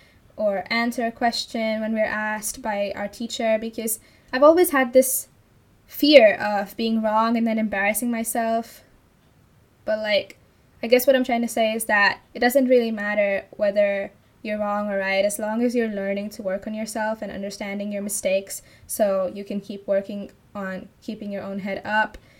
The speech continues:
instead of, like, comparing where you are to someone else, because we never know the demons and issues the people around us are truly fighting against, which is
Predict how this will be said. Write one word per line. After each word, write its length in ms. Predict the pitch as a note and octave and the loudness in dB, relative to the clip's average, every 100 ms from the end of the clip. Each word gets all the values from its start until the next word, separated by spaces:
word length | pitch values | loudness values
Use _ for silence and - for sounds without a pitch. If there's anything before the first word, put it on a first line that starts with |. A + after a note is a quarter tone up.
| _ _ _ | _ _ _
instead 720 | G#3+ G3+ G3+ - - G3+ G3+ - | -8 -6 -6 -4 -2 -2 -2 -4
of, 400 | G3 F#3+ F#3 - | -8 -8 -12 -10
like, 360 | G3+ F3+ - - | -8 -8 -10 -12
comparing 640 | - G#3+ - G#3 A3 A#3 B3 | -8 -6 0 2 2 2 4
where 140 | A#3+ | 2
you 200 | B3 B3 | 2 0
are 280 | A#3+ B3+ C4 | 0 0 0
to 100 | C4 | -2
someone 300 | - A3+ A3 | -4 -6 -6
else, 320 | A3 B3 D#4 | -4 -2 -2
because 420 | B3 - A3+ A3 - - - | -4 -6 -6 -6 -12 -14 2
we 100 | D4+ | 4
never 240 | G4 A4 | 6 6
know 360 | D4+ B3 B3 B3 | 4 4 2 0
the 100 | A#3+ | 0
demons 440 | A3+ A3+ A3+ A3+ | -2 -4 -2 -4
and 100 | A#3 | -2
issues 380 | A3 A3 A#3 A3 | -4 -4 -4 -6
the 80 | A3+ | -6
people 300 | - A3+ A3 | -10 -10 -8
around 320 | G#3+ G3+ G#3 | -6 -6 -2
us 140 | G#3 G#3 | -2 -2
are 60 | |
truly 280 | G#3 - G3+ | -8 -10 -10
fighting 360 | G#3 G3+ G3+ A#3+ | -8 -6 -2 -2
against, 580 | B3+ C4+ C4+ C#4 - - _ _ _ _ _ _ _ | 2 2 2 0 -4 -10 _ _ _ _ _ _ _
which 140 | B3+ C4+ | 2 4
is 160 | C4 | 4